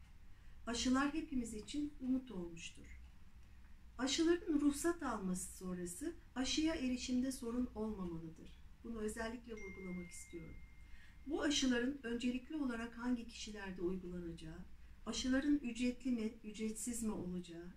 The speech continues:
ve nasıl bir lojistik planlama ile Türkiye'ye dağıtılacağı konusu çok önemlidir. Aşının geldiğinde hızla uygulanabilmesi için lojistik destek planlamalarının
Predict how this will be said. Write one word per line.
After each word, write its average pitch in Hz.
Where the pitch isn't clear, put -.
ve 220
nasıl 302
bir 247
lojistik 247
planlama 233
ile 196
Türkiye'ye 226
dağıtılacağı 220
konusu 196
çok 285
önemlidir. 170
Aşının 320
geldiğinde 285
hızla 294
uygulanabilmesi 220
için 247
lojistik 269
destek 285
planlamalarının 208